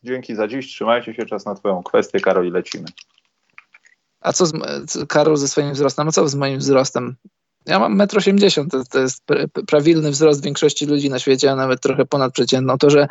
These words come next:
Speaker 2: wrzucam zdjęcia z ludźmi, którzy mają grubo ponad dwa metry i zaburzają perspektywę, no, to, no, no, no jest tak czasem. Ale
Speaker 1: How
Speaker 2: nieważne.
Speaker 1: dare you? How dare you?
Speaker 2: How dare you w internecie.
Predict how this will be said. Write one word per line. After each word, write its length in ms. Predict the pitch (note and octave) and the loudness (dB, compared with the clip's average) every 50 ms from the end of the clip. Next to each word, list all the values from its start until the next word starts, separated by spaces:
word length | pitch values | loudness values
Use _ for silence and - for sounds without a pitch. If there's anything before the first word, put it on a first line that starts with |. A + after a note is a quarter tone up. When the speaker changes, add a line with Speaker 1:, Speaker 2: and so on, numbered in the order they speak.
| - - - - | -2 -10 -4 0
Speaker 2:
wrzucam 320 | - D3+ D#3 D#3 D#3 D#3 | 2 4 4 4 4 2
zdjęcia 380 | D3 D3 D3+ D#3+ D#3+ D#3 D#3 D3+ | 2 4 2 2 4 4 4 4
z 60 | D#3 | 6
ludźmi, 280 | D#3+ E3 D3+ D#3+ D#3+ D3 | 4 4 2 2 0 0
którzy 220 | - D3+ C#3+ D3+ | 0 0 0 2
mają 240 | D3 D3 D3+ D3 C#3+ | 2 0 0 0 2
grubo 260 | C#3+ D#3 D3+ D#3 D3 | 2 4 4 4 4
ponad 280 | D3 - D#3 D3+ D3 D3 | 4 2 0 2 0 0
dwa 160 | D#3+ D#3+ D#3 | 0 0 0
metry 300 | D3+ D3+ D3 - D3+ D3 | 2 0 -2 0 0 2
i 80 | D3+ C#3+ | 2 4
zaburzają 460 | D#3 D#3 D#3 D3 D3 D#3 D3+ D3 D3 | 4 2 2 2 2 2 0 0 -2
perspektywę, 580 | - D#3 D3 - D3+ D3 - D3+ C3+ C3 C3+ | -2 -2 -2 -2 -6 -4 -2 -2 -2 -2 -2
no, 120 | C3+ C#3+ C#3+ | -4 -2 0
to, 200 | D3 D#3 D#3 D#3+ | 0 0 0 0
no, 140 | E3 E3 E3 | 0 -2 -2
no, 120 | E3 E3+ | -2 -2
no 100 | F3 F3+ | -2 0
jest 220 | F#3+ G3 F#3 - | 0 0 0 2
tak 140 | - C3 - | 0 -2 0
czasem. 360 | - - A2 - - - - C3 - - - - - - - | 0 -2 -2 -2 -4 -8 -12 -12 -16 -16 -18 -18 -10 -4 0
Ale 140 | - A#3+ | 2 2
Speaker 1:
How 80 | A#3+ A#3 | 4 4
Speaker 2:
nieważne. 320 | A3 A3+ G#3+ E3 D3 D#3+ | 4 4 4 4 4 4
Speaker 1:
dare 280 | D#3+ D#3+ D3+ C3+ B2+ A#2+ | 4 4 4 2 0 -2
you? 160 | A2+ G#2 G#2 | -6 -8 -12
How 300 | - - F3+ F3+ D#3 D#3 | -8 -4 -4 -4 -2 -4
dare 300 | C#3+ D3 C#3+ B2+ A2+ G#2 | -4 -4 -4 -4 -6 -10
you? 140 | G2 G2 F#2+ E3+ - - _ _ - | -12 -12 -10 -10 -12 -12 _ _ -6
Speaker 2:
How 240 | D#3 - - - F3 | -2 0 0 0 2
dare 380 | D3+ E3+ F3 F3 D#3+ D#3+ D#3+ D3+ | 2 2 2 2 2 2 0 -2
you 240 | C#3+ C3 C3+ C3+ - | -4 -6 -8 -10 -12
w 380 | - - - - - D#3+ - | -16 -20 -20 -20 -20 -18 -16
internecie. 640 | C#3+ C#3 C3 - B2+ B2 C3 B2+ B2+ - - B2+ | -16 -14 -10 -10 -10 -10 -10 -12 -14 -12 -14 -14